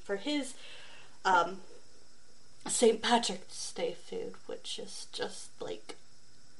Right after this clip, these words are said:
cabbage and ham or something.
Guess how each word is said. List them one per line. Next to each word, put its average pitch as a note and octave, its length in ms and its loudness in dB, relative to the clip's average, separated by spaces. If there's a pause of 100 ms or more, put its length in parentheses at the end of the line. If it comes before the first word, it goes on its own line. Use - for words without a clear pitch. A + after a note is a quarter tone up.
(240)
cabbage F#3+ 1040 -2
and F#3 240 -4 (120)
ham G3+ 320 -6
or A3 80 0
something. A3 560 -2